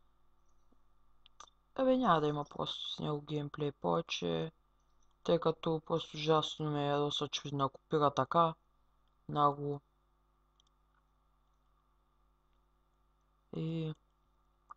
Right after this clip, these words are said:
главно за това е, що никой не обича, нали, да го копират.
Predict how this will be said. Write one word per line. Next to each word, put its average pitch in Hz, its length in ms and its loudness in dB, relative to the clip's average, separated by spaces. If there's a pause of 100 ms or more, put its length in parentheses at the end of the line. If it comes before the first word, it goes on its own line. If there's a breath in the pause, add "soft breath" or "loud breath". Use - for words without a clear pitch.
(140)
главно 180 380 10
за 143 160 -2
това 185 280 10
е, 185 60 6
що 170 500 -2 (720 loud breath)
никой 254 260 0
не 156 100 2
обича, 151 340 -2
нали, 147 180 0
да 147 100 2
го 143 80 0
копират. - 720 2